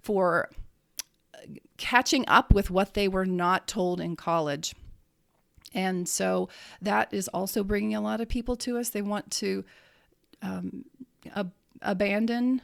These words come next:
um, some of the practices, like I've mentioned, the three cueing system, um, that helps kind of kids ignore print or minimize it, where they really need to focus on print and work through it. And so, um,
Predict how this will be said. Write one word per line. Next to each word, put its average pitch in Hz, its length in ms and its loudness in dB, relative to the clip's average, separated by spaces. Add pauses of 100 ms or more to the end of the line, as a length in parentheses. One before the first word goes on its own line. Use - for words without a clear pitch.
(160)
um, 196 320 -2
some 202 280 -2
of 220 60 -2
the 214 80 -2
practices, 226 720 -2
like 190 160 -4
I've 180 160 -2
mentioned, 190 480 -2
the 180 100 -6
three 190 240 -8
cueing 196 460 -6
system, 233 520 -6 (480)
um, 190 460 -6 (140)
that 208 360 -6
helps - 380 -4 (300)
kind 202 200 -6
of 196 60 -6
kids 190 340 -4 (920)
ignore 196 540 -4
print 233 360 -4
or 196 80 0
minimize 208 680 0
it, 277 200 0
where 202 120 -2
they 185 120 0
really 202 420 2
need 196 140 -4
to 190 80 -4
focus 185 360 -2
on 214 140 -2
print 226 240 -4
and 175 80 -6
work 196 200 -8
through 202 260 -8
it. 254 160 -6 (1500)
And 233 160 4
so, 233 340 6 (100)
um, 196 480 0